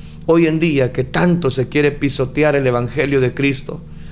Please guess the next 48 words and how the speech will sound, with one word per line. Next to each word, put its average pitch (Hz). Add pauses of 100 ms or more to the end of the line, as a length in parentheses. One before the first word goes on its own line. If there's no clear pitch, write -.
(300)
y 131
hay 127
tantas 160
personas 156
que 160
quizás 180
aún 170
me 151
están 156
escuchando 147
o 127
viendo 147
a 131
través 131
de 139
las 135
redes 135
sociales, 131 (340)
que 156
puedan 147
decir, 139
"Es -
que 165
ya 160
aburren, 139
solo 151
lo 135
mismo 139
dicen, 131
que 117
Cristo 143
viene, 147
Cristo 131
viene", 156
y 143
nunca 151
vino. 131 (720)
Pues -
yo 127
le 123
digo, 127 (680)
un 131
día 123
Cristo 123
volverá. 117 (680)
Un 156
día 147
Cristo 147